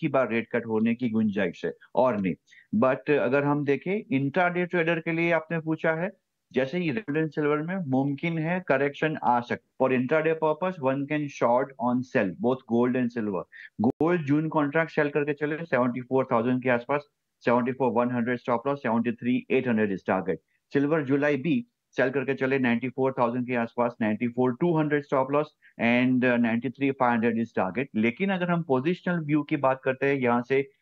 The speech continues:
दो महीना, तीन महीना, मुझे लग रहा है किसी भी, uh, deep पे, अ, एक, एक, एक अच्छा सा dip आता है market में, five percent, seven percent, one can go long in the market।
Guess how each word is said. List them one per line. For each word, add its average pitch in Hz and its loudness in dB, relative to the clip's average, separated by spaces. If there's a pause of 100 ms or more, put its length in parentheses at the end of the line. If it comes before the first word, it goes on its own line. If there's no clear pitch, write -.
(160)
दो 139 4
महीना, 139 0
तीन 131 0
महीना, 120 0 (280)
मुझे 143 2
लग 170 0
रहा 175 2
है 185 0
किसी 165 -2
भी, 165 -2 (260)
uh, 123 4 (140)
deep 151 -2
पे, 127 0 (220)
अ, 113 0
एक, 120 0
एक, 143 -2
एक 151 -6 (140)
अच्छा 165 0
सा 160 0
dip 147 0
आता 147 0
है 151 0
market 139 -4
में, 151 -4
five 120 2
percent, 127 -4
seven 120 0
percent, 117 -2
one 120 2
can 123 0
go 113 2
long 107 2
in 120 0
the 104 -4
market। 87 -10